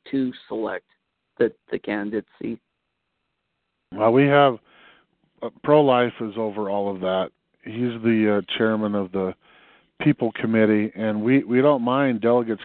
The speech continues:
Speaker 2: coming in, but we have, we have one of our rules is that we have to know them, and we, we're just not gonna trust people we just are, are just names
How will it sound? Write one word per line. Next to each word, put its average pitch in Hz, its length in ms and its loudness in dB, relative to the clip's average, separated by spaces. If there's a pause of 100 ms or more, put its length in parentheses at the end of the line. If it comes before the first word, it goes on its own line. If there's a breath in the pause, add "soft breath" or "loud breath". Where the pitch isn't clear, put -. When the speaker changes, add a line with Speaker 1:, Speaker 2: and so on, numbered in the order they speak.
Speaker 2:
coming 110 280 -2
in, 117 240 2
but 101 220 -2 (800 soft breath)
we 117 200 4
have, 120 400 4
we 110 140 -6
have 113 220 2
one 117 160 2
of 110 120 0
our 107 140 2
rules 113 380 2 (120)
is 95 60 -6
that 98 180 -4
we 107 160 0
have 120 300 4
to 95 100 -14
know 104 260 -4
them, 95 320 -6 (1500)
and 104 520 0
we, 107 380 -4 (100)
we're 107 240 -2
just 110 220 -4
not 101 200 -4
gonna 98 220 -4
trust 101 420 -2 (320)
people 101 300 -4
we 95 140 -6
just 92 280 -8 (240)
are, 95 160 -6 (140)
are 101 140 -6
just 101 220 -6
names 98 540 -4